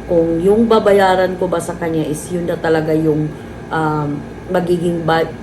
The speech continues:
babayarin ko for the next one hundred twenty days, and that is a total of three years. So, sabi ng taga-S S S, yun daw. So, mamimili lang daw ako dun sa bracket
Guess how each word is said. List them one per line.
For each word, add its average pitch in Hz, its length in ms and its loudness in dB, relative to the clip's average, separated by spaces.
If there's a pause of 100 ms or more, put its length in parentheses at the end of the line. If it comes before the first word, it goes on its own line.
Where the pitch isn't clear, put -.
babayarin 160 800 0
ko 160 160 4
for 165 160 0
the 160 80 2
next 156 560 -4 (560)
one 214 240 4
hundred 196 240 0
twenty 180 320 -2
days, 170 400 -2
and 160 160 -4
that 156 240 0
is 160 160 0
a 165 80 -4
total 160 400 -2
of 135 160 0
three 165 160 -4
years. 151 400 -2
So, - 400 -8
sabi 175 320 -2
ng 175 80 -2
taga-S 160 400 -2
S 160 160 -6
S, 147 140 -2 (100)
yun 156 240 2
daw. 117 160 -4 (320)
So, - 160 -2
mamimili 196 640 4
lang 220 160 4
daw 202 240 4
ako 190 160 0
dun 185 160 -2
sa 185 160 -2
bracket 165 480 0